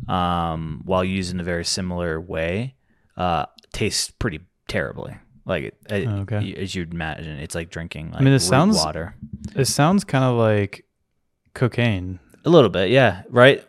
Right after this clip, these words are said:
Speaker 1: Like, it's like a
Speaker 2: I guess
Speaker 1: well
Speaker 2: the sedative effects, maybe not.
Speaker 1: Yeah, definitely not the sedative or the psychoactive, uh,
Speaker 2: That's true. So,
Speaker 1: nature.
Speaker 2: well, I was just thinking, I guess more like the coca leaf, 'cause
Speaker 1: Mm-hmm.
Speaker 2: the stimula effects, like how they were saying, basically you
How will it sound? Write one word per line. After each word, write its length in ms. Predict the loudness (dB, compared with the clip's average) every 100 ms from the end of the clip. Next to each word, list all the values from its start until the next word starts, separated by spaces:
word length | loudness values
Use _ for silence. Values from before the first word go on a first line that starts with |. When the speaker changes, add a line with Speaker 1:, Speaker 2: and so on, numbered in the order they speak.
| -2
Speaker 1:
Like, 240 | 0 0 -4
it's 180 | -4 -4
like 260 | -4 -4
a 60 | -4 -8 _ _ _ _ _ _
Speaker 2:
I 40 | 6
guess 100 | 8
Speaker 1:
well 160 | 8 4
Speaker 2:
the 240 | 0 0
sedative 460 | 4 4 4 2 0
effects, 340 | 0 -2 -2
maybe 220 | -4 -4
not. 380 | -4 -6 -8 -12 4
Speaker 1:
Yeah, 160 | 6 8
definitely 380 | 8 6 4
not 140 | 4 0
the 80 | 0
sedative 480 | 0 2 0 2
or 220 | 8 8 8
the 80 | 4
psychoactive, 1300 | 2 2 2 2 2 0 -2 -2 -4 -8 -16 -20 -20 _ -6
uh, 600 | -4 -2 -4 -4 -6 -2
Speaker 2:
That's 180 | 0 0
true. 200 | -2 -2
So, 220 | 2 2
Speaker 1:
nature. 280 | 2 0 6
Speaker 2:
well, 100 | 10 12
I 60 |
was 160 | 10 8
just 180 | 4 2
thinking, 500 | 0 2 2 -2 -6 _ 2
I 100 | 4
guess 180 | 4 6
more 260 | 6 6
like 200 | 4 2
the 80 | -4
coca 360 | -4 -6 -4 -6
leaf, 380 | -6 -8 -12 -8
'cause 360 | -6 -4 -4
Speaker 1:
Mm-hmm. 240 | -4 -6 -8 -14 _
Speaker 2:
the 60 | -6
stimula 480 | -2 0 2 2 0
effects, 420 | 0 -2 -2 -2
like 300 | -2 -4 -10
how 200 | -6 -2
they 100 | -2
were 120 | -2 -4
saying, 380 | -4 -2 -2 -2
basically 580 | -4 -4 -6 -4 -4
you 260 | -4 -4